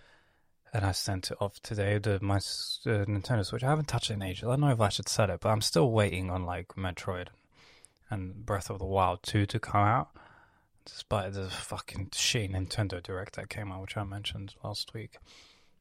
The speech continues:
Um, just, uh, so the Joy-Cons are loose, so I'm just gonna use my warranty to repair them in case I ever wanna sell it with a good, a good thing, with a, with a price and all that shit. I could sell it for pretty well. I could sell it with the GameCube controllers and,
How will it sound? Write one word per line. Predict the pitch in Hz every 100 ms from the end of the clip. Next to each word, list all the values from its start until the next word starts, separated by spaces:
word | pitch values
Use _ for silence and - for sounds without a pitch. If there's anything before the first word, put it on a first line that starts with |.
| _
Um, | 104 107 104 120 104 - - _ _ _ _ _ _ _ _
just, | 143 123 - 131
uh, | 123 127
so | 117 - 117
the | 110
Joy-Cons | 101 110 - - 98 92
are | 90
loose, | 90 92 92 - -
so | - 95
I'm | 92 101
just | 98 -
gonna | - 92
use | 95 90
my | 92
warranty | 87 90 90 - 98
to | -
repair | 92 - 101 95
them | 95 92 - - - - - _ -
in |
case | 127 104 98
I | 92
ever | 92
wanna | 92 90
sell | 87 - 95
it | 90
with | 98 92
a | 92
good, | - 92 - - 131 123 _ _ -
a | 120
good | 117 - 123
thing, | - 143 120 113 139 131 120 131
with | 107
a, | 101
with | 101 113
a | 107
price | - 135 107 113 -
and | 123
all | 110
that | 113 117
shit. | -
I | 123 143
could | 208 -
sell | 143
it | 131
for | -
pretty | - 107
well. | 101 92
I | 90
could | 113
sell | -
it | 101
with | 95
the | 95
GameCube | - 101 98 - 95
controllers | - 101 98 98 95 95
and, | 95